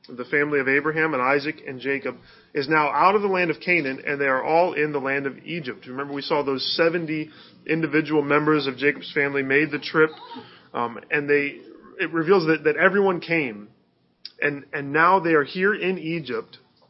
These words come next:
and the blessings that have been pronounced on their family from Abraham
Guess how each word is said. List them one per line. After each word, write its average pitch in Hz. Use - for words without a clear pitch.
and 151
the 139
blessings 165
that 147
have 135
been 143
pronounced 143
on 147
their 135
family 156
from 135
Abraham 151